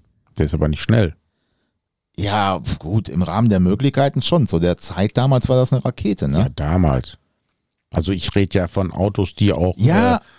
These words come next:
Speaker 2: aber da
Speaker 1: Emotionen hinten bis in den Anus rein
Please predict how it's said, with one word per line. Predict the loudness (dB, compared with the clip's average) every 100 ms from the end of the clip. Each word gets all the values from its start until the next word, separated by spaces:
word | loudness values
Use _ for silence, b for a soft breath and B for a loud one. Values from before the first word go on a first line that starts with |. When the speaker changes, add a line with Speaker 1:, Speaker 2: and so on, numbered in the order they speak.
| b
Speaker 2:
aber | 2 2
da | 2 2 4 4
Speaker 1:
Emotionen | 2 0 2 4 4 4 4
hinten | 4 2 2 4
bis | 2 -2 -6
in | 2 4 4
den | 2 2 2
Anus | 2 2 0 0
rein | 2 2